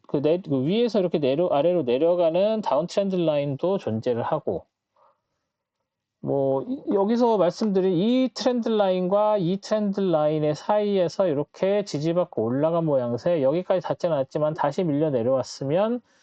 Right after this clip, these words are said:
여기 있는 이 트렌드 라인, 이 트렌드 라인 두 개 사이에서 이렇게 계속 움직이면서 서서히 완만하게 내려가는 그런 모양새를 보인다고 볼 수가 있겠습니다. 그래서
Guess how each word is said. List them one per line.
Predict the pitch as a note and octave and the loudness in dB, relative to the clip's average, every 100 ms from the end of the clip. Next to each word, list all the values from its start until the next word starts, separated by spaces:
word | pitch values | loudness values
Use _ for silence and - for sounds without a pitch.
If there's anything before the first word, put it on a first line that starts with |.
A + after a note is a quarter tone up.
| _ _ D#3+ | _ _ -4
여기 | F#3 A3 | 0 0
있는 | G3+ G3+ | 0 0
이 | E3+ F3+ | 0 -2
트렌드 | - G#3 G3 | -2 -2 0
라인, | F3 D3+ C#3+ E3 G#3 A#3+ B3 _ _ _ _ _ _ _ | 0 0 0 0 -2 -4 -6 _ _ _ _ _ _ _
이 | D#3+ E3+ | -2 -2
트렌드 | - F#3+ F3+ | 0 -2 0
라인 | E3+ D3+ D#3+ | 0 0 -2
두 | - C#3+ | -2 0
개 | F3 | 0
사이에서 | - G3 G3 F3+ D#3+ G3+ G#3+ A3 A3+ A#3 _ | 0 0 2 0 0 0 2 2 0 -4 _
이렇게 | C#3+ C#3+ - - F#3 F#3+ F3+ | -8 -8 -8 -4 0 0 0
계속 | C3 B2 D#3 E3+ F3 C3+ | -2 0 0 2 2 0
움직이면서 | C3+ D3 D#3+ D3 C3+ B2+ D#3+ E3 | -2 -2 0 0 -2 -2 0 -2
서서히 | D#3 G3 G3+ G#3 F3+ E3 | 0 -2 -2 -2 0 0
완만하게 | A#2+ B2 D#3 E3 D3+ D3 | 0 0 0 0 0 0
내려가는 | G#2 B2 D3 D3+ D3 D3+ D#3+ _ _ | 0 0 0 -2 -2 -4 -6 _ _
그런 | D#3+ F#3+ | 0 0
모양새를 | D#3 C3 C#3+ C#3 A2 F#2+ A2 D3 | 2 0 0 -2 -4 -2 -4 -6
보인다고 | - A2+ A2+ A2 F2 D2+ B2+ D3+ _ | -6 -4 -4 -4 -6 -8 -10 -10 _
볼 | A2+ | -18
수가 | - - | -14 -14
있겠습니다. | - - - _ _ _ - _ _ | -16 -18 -20 _ _ _ -20 _ _
그래서 | D3 D3+ | -6 -6